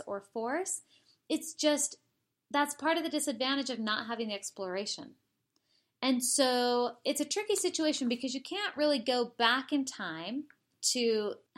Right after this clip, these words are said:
have experiences and say, "Okay, rather than suppressing any of my desires, I'm gonna open up to them,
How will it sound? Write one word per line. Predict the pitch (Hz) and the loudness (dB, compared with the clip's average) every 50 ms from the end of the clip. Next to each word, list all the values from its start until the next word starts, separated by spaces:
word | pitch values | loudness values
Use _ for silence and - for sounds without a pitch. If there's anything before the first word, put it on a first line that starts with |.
| - - | -6 0
have | 254 269 277 262 | 2 2 2 2
experiences | 277 - - - - - 202 190 180 180 180 180 - 202 208 208 214 | 2 -2 -2 -4 -4 -4 -4 -6 -6 -8 -8 -8 -6 -6 -6 -6 -6
and | 220 208 | -6 -4
say, | - 220 208 220 | -2 0 0 0
"Okay, | 240 - 359 359 320 247 - - - _ _ _ _ _ | 0 2 2 2 2 0 -2 -8 -16 _ _ _ _ _
rather | - 254 277 320 359 | 4 6 6 6 6
than | 294 339 302 269 | 6 4 4 2
suppressing | - - - - 269 269 - 277 254 | 2 -2 -2 0 0 0 0 0 0
any | 247 240 233 | 2 2 2
of | 214 | 2
my | 208 202 208 | 0 -2 -2
desires, | 196 202 190 202 208 240 269 269 262 247 | -2 -2 -2 0 2 2 2 2 0 0
I'm | 233 220 | 0 -2
gonna | 214 226 214 - | -2 -2 -2 -2
open | - 240 - 254 254 | -4 -2 0 0 0
up | 302 294 - | 0 0 -4
to | - 247 | -4 -2
them, | 214 196 196 226 240 - | 0 0 0 0 -2 -6